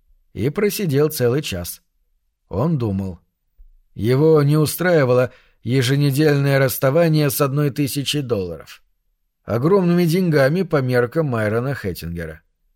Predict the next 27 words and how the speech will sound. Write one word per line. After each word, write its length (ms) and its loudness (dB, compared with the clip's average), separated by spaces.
И 100 -2
для 160 2
того, 240 2
чтобы 260 2
подсчитать, 520 0
что 340 2
за 240 4
год 160 0
с 80 -8
такими 320 2
вот 220 0
выплатами 500 0
набегало 600 2
пятьдесят 680 2
две 200 0
тысячи 500 0
долларов, 640 2
не 180 2
требовался 720 2
диплом 440 2
аудитора. 560 -2
Нужно 540 0
поставить 760 0
крест 540 2
на 200 0
этих 220 -4
расходах. 640 -6